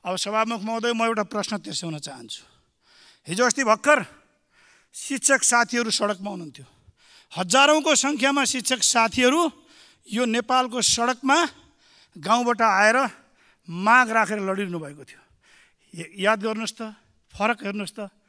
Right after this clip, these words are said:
एउटा शिक्षक जो आज यो देशको प्रधानमन्त्री बन्नुभएको छ, एउटा शिक्षक जसले आज यो राज्यको नेतृत्व गर्नुभएको छ र अर्को सँगैको साथी शिक्षक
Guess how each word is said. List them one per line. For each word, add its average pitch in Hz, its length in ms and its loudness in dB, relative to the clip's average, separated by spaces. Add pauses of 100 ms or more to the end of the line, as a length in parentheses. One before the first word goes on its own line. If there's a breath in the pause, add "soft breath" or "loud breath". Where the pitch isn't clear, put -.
(420 soft breath)
एउटा 214 300 -2
शिक्षक 262 500 0 (680 soft breath)
जो 196 180 0
आज 240 220 2
यो 247 160 0
देशको 240 320 -2
प्रधानमन्त्री 247 540 0
बन्नुभएको 233 480 0
छ, 185 80 -2 (1040 soft breath)
एउटा 254 300 4
शिक्षक - 840 4 (440 soft breath)
जसले 247 320 4
आज 254 200 2
यो 269 120 4
राज्यको 254 380 2
नेतृत्व 247 380 -4
गर्नुभएको 220 420 -2
छ 214 140 -6
र 214 80 -2
अर्को 208 240 -4
सँगैको 214 480 -8
साथी 202 400 -6
शिक्षक 254 440 -4